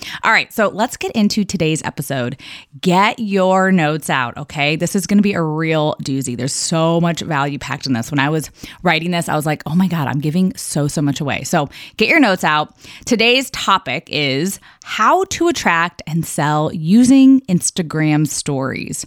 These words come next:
So I've been marketing and promoting myself for over four years.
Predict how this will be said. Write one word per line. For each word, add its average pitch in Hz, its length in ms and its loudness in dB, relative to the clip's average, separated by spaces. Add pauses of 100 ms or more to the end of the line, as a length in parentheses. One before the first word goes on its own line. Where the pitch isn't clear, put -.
(240)
So - 120 -2
I've 226 200 2
been 262 340 2
marketing 190 340 0
and 175 100 -4
promoting 170 300 0
myself 156 340 0
for - 180 -8
over 156 400 -2
four 160 520 -2
years. 135 480 -6